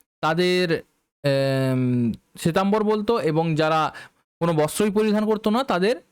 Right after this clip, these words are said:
দিগম্বর বলতো। ঠিক আছে, নেক্সট কোশ্চেন, নিচের কোনটি জৈন মন্দির শহর হিসেবে পরিচিত, বলো সঠিক উত্তর কি হবে? তো সঠিক উত্তর হবে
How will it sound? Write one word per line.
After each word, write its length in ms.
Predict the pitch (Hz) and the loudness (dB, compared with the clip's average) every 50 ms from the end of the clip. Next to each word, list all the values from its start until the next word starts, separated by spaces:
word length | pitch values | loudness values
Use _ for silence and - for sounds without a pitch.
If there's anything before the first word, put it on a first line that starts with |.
| _ - | _ -2
দিগম্বর 460 | 165 208 226 214 185 165 147 131 123 117 | 0 2 2 2 2 2 0 0 0 2
বলতো। 360 | 117 113 107 101 - 90 - - _ _ - | 0 0 0 -2 -4 -6 -8 -8 _ _ -4
ঠিক 140 | - 262 277 | -2 -2 0
আছে, 240 | 214 - 135 98 - - _ _ _ _ _ _ _ _ _ _ | 0 -2 -2 -4 -4 -8 _ _ _ _ _ _ _ _ _ _
নেক্সট 240 | 147 160 180 - - | -2 -2 -2 -2 -2
কোশ্চেন, 420 | - 214 202 - - 226 233 285 311 - _ _ _ _ _ _ _ _ _ _ _ _ _ _ _ _ _ - | -2 -2 -2 -2 -2 -2 -2 -2 -4 -10 _ _ _ _ _ _ _ _ _ _ _ _ _ _ _ _ _ -2
নিচের 360 | 180 208 202 - 247 240 240 | -2 0 2 2 0 0 0
কোনটি 580 | - - 185 196 202 202 202 - 226 226 226 190 | 0 0 0 2 0 0 0 0 0 0 0 0
জৈন 440 | 156 147 180 190 208 208 214 220 | 0 2 2 2 2 2 0 0
মন্দির 480 | 220 196 185 190 196 196 196 208 220 214 | 0 0 0 0 0 0 0 0 0 0
শহর 580 | 202 - - - - - 175 160 165 208 214 196 | -2 -4 -6 -6 -2 -2 0 0 2 2 2 2
হিসেবে 380 | 190 202 196 - 214 196 214 | 0 0 0 0 0 0 0
পরিচিত, 460 | 202 - 175 165 143 127 123 104 - 95 - _ _ _ - | 0 0 0 0 0 -2 -2 -2 -2 -4 -4 _ _ _ 0
বলো 260 | 147 139 120 98 - - _ _ | 0 0 0 -2 -4 -8 _ _
সঠিক 300 | - - - 185 190 208 | -6 -4 -2 0 0 0
উত্তর 280 | 220 208 - - 214 196 | 0 -2 -2 -2 -2 0
কি 140 | - 220 220 | 0 0 2
হবে? 200 | 214 208 233 294 - _ _ _ _ _ _ _ _ _ _ _ _ _ - | 2 2 0 -2 -4 _ _ _ _ _ _ _ _ _ _ _ _ _ -8
তো 60 | 147 | -4
সঠিক 300 | - - 180 190 208 214 | 0 0 0 2 2 0
উত্তর 260 | 226 214 - 233 220 | -2 -2 -2 -2 0
হবে 320 | 202 214 202 196 202 220 | 0 0 2 2 0 0